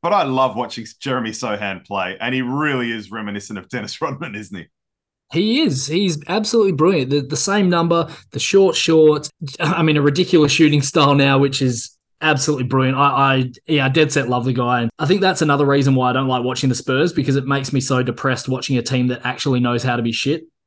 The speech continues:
Speaker 2: this year. Like, it's
Speaker 1: <laughs> Uh, it's funny you mentioned the short shorts. My girlfriend was saying last night when we were watching the Wildcats and Kings game that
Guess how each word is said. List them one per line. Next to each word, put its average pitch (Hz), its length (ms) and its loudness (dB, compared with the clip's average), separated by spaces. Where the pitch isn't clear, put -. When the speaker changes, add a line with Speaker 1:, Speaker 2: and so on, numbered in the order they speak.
Speaker 2:
this 151 180 0
year. 190 160 0
Like, 131 280 -2
it's - 300 -16
Speaker 1:
<laughs> 220 40 -6
Uh, 131 180 -2
it's 123 80 -10
funny 170 220 -2
you 180 40 -4
mentioned 147 320 -8
the 117 60 -6
short 120 260 -6
shorts. 120 380 -10
My 123 100 -4
girlfriend 139 400 -8
was 110 100 -8
saying 110 220 -6
last 107 300 -2
night 107 180 -4
when 110 100 -12
we 104 60 -10
were 104 80 -8
watching 107 320 -10
the 98 80 -8
Wildcats 101 480 -6
and 92 100 -16
Kings 104 300 -12
game 98 280 -10
that 98 180 -10